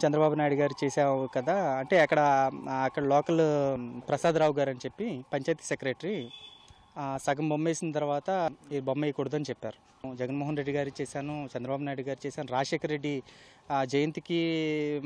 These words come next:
వర్ధంతికి కూడా నేను శాండ్ ఆర్ట్స్ ఇక్కడ చేశాను. అలాగే కరోనా గురించి చేశాను, హుదూ తుఫాన్ గురించి చేశాను, సామాజిక కార్యక్రమాల మీద ఎన్నో శాండ్ స్కల్ప్చర్స్ చేశాను. ఇది నా రెస్పాన్సిబిలిటీ ఒక, ఒక ఆర్టిస్ట్గా, ఇంటర్నేషనల్ ఆర్టిస్ట్గా.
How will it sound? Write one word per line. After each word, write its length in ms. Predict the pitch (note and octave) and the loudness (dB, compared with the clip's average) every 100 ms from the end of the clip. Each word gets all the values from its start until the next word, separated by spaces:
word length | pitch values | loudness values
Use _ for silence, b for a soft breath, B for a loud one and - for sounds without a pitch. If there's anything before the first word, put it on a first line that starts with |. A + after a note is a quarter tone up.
| C#3+ | -2
వర్ధంతికి 480 | C3+ C3+ D#3+ D#3 D#3+ | -4 -2 -4 -2 -4
కూడా 220 | D#3+ D#3+ | -2 0
నేను 160 | E3 D#3 | 0 -2
శాండ్ 280 | C#3+ C3+ D3+ | -2 0 -2
ఆర్ట్స్ 160 | - | -4
ఇక్కడ 140 | D3+ C3+ C#3 | -10 -6 -6
చేశాను. 440 | B2 B2+ D3+ E3+ _ D3 C3+ B | -4 -4 -4 -10 _ -20 -20 B
అలాగే 300 | C#3 D3 D#3 | 0 0 0
కరోనా 360 | D3 C#3+ D#3+ F3+ | 0 0 2 2
గురించి 380 | E3+ F3 F3 D#3+ | 2 0 0 -4
చేశాను, 500 | D3 D#3 E3+ D#3 - b b _ | -2 -4 -2 -6 -8 b b _
హుదూ 140 | D3+ | 0
తుఫాన్ 360 | F3+ E3 F#3 F3+ | 2 2 2 2
గురించి 240 | F3 E3+ E3 | 2 -2 -2
చేశాను, 500 | D#3 D#3+ D3+ D#3+ C3 B B B | -4 -2 -4 -4 -8 B B B
సామాజిక 440 | - D3 F3+ F3+ F3+ | 0 4 4 2 4
కార్యక్రమాల 460 | E3 D#3+ E3 E3 | 2 2 -2 -2
మీద 180 | D#3+ D#3 | -2 0
ఎన్నో 300 | D#3 D3+ F3+ | -2 2 0
శాండ్ 300 | F#3 E3+ D#3 | 2 0 0
స్కల్ప్చర్స్ 460 | - D3+ - D#3+ D3+ | -4 -6 -4 -2 -2
చేశాను. 460 | C3+ C3+ D3+ E3+ | 0 -2 -2 -4
ఇది 160 | B2+ C3+ C#3+ | -2 2 2
నా 140 | C#3 B2+ | 2 0
రెస్పాన్సిబిలిటీ 720 | C3 B2 F#3 F#3 - D3 F3+ | 0 2 0 0 -2 0 2
ఒక, 360 | D#3+ D3+ C#3 - | 2 2 0 0
ఒక 180 | C3 C3+ | -2 2
ఆర్టిస్ట్గా, 540 | C3+ C#3 D#3+ D3 C#3+ | 2 2 -4 -4 -4
ఇంటర్నేషనల్ 460 | D#3+ C#3+ D#3+ D#3 C#3+ | -4 -4 -4 -4 -4
ఆర్టిస్ట్గా. 560 | C3 B2+ - A#2+ F3 | -4 -6 -10 -8 -8